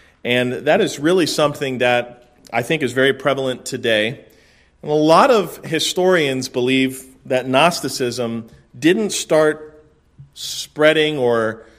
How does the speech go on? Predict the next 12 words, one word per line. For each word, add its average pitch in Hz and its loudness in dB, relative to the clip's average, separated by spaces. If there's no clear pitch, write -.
enter 156 -2
into, 143 -2
like, 117 0
any 135 -2
kind 131 -4
of 113 -2
germination 117 -2
process 113 -4
until 120 -10
the 113 -10
second 127 -8
century. 107 -8